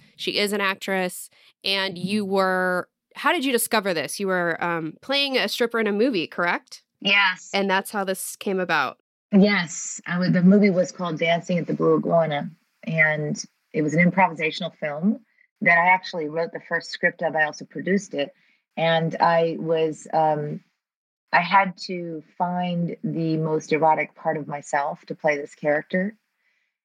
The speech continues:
Speaker 2: And when I started rehearsing for the film, I realized I had no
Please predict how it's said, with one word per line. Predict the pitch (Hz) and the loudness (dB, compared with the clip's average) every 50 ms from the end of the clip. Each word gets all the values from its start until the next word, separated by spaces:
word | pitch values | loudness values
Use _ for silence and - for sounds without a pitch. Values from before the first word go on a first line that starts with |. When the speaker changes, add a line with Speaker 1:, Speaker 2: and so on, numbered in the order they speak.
| _ - | _ -2
Speaker 2:
And | - 160 160 160 160 156 160 160 - - - _ _ - | 2 2 2 2 2 0 -4 -6 -8 -10 -12 _ _ -4
when | - 170 160 160 160 | -2 -2 -2 0 -2
I | 156 151 151 | -2 -2 -4
started | - - - 170 160 165 156 | -4 -2 0 0 2 2 0
rehearsing | 151 156 139 165 156 - - 165 156 151 147 165 | -2 -4 -6 -6 -6 -4 -4 -4 -4 -4 -6 -6
for | - - 180 | -6 -6 -6
the | - - | -6 -4
film, | - - 165 160 156 156 | 0 2 2 2 2 2
I | 151 | 2
realized | 151 147 151 151 151 147 147 135 - - | 2 4 4 4 4 4 2 0 0 -2
I | - 151 | -2 0
had | 143 151 147 - | 0 0 -2 -2
no | 151 151 151 151 147 143 143 147 147 143 | -2 -2 -2 -2 -2 0 -2 -2 -2 -6